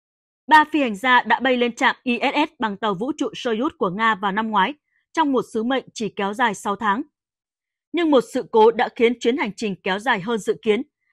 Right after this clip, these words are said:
Các phi hành gia đã phát hiện thấy lớp vỏ bên ngoài của khoang lắp ráp thiết bị của Soyuz M S hai hai bị hư hại, gây ra hiện tượng giảm áp suất trong hệ thống làm mát. Các hệ thống của I S S và Soyuz M S hai hai đang hoạt động bình thường,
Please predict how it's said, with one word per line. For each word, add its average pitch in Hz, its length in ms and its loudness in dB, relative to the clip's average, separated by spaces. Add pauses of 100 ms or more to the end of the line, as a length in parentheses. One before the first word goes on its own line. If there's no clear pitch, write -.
(120)
Các 359 200 0
phi 311 100 0
hành 220 160 -2
gia 233 220 0
đã 208 220 2
phát 392 160 -6
hiện 269 240 0
thấy 214 140 -2
lớp 330 220 -2
vỏ 226 220 0
bên 247 200 -2
ngoài 214 180 -2
của 190 140 -6
khoang 247 240 -4
lắp 294 160 -4
ráp 320 280 2
thiết 330 140 -6
bị 233 280 -4
của 196 140 0
Soyuz 220 360 -4 (340)
M 233 80 0 (160)
S 285 180 0
hai 226 160 -4
hai 226 300 0
bị 208 140 -4
hư 220 140 -4
hại, 214 240 -2 (360)
gây 311 180 0
ra 294 160 -2
hiện 247 280 -4
tượng 226 220 2
giảm 214 300 -4
áp 294 160 -2
suất 359 180 -4 (100)
trong 240 160 -4
hệ 208 140 -8
thống 202 220 -8
làm 220 200 -2
mát. 254 180 0 (640)
Các 370 160 2
hệ 302 120 2
thống 247 280 0
của 220 300 4
I 233 220 -2
S 240 140 0
S - 300 2
và 214 120 0
Soyuz 240 460 0
M 220 80 0 (120)
S 294 180 -2
hai 214 120 -4
hai 208 240 0 (280)
đang 311 160 6
hoạt 269 200 -2
động 214 160 -2
bình 208 160 -2
thường, 208 220 0